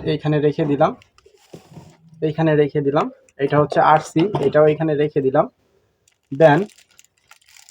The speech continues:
এটার সাথে আরও কিছু ডক-, আহ, মানে জিনিস পেয়ে যাচ্ছেন, এক্সট্রা জিনিস, যেগুলো আপনার এখানে দিয়ে দেওয়া হবে। এবং এই যে দেখতে পাচ্ছেন,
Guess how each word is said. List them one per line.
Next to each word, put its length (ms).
এটার 260
সাথে 300
আরও 260
কিছু 220
ডক-, 380
আহ, 260
মানে 260
জিনিস 260
পেয়ে 120
যাচ্ছেন, 360
এক্সট্রা 340
জিনিস, 300
যেগুলো 260
আপনার 280
এখানে 180
দিয়ে 220
দেওয়া 240
হবে। 160
এবং 260
এই 160
যে 120
দেখতে 240
পাচ্ছেন, 420